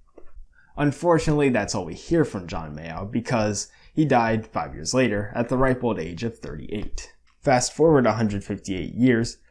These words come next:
and we meet another John, Doctor John Biel. He notices that patients experiencing breathing difficulties could be assisted in their respirations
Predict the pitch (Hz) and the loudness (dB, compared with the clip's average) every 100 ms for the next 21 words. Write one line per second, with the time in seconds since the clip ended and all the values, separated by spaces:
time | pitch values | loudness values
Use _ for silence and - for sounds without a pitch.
0 | - 127 127 123 117 127 135 160 123 98 | 0 4 6 6 4 4 6 6 4 0
1 | 90 60 - _ - 87 85 131 117 101 | -4 -8 -12 _ -2 0 2 2 2 -2
2 | 76 82 - 95 113 - - _ _ - | -4 -8 -8 -4 -2 -2 -6 _ _ -20
3 | _ _ - - - 156 170 160 160 151 | _ _ -18 0 6 10 10 8 4 4
4 | 143 131 110 - 147 139 123 113 - - | 6 4 4 4 4 4 0 0 -4 0
5 | 110 104 98 98 85 120 143 113 98 92 | 0 0 -2 -6 -4 4 6 4 0 -4
6 | 98 107 101 120 120 - 147 139 131 - | -6 -6 -4 -4 -2 0 4 4 4 2
7 | 180 - 120 110 92 90 85 - 87 87 | 0 0 2 0 0 -4 -6 -6 -6 -6
8 | - 107 120 | -4 -4 -4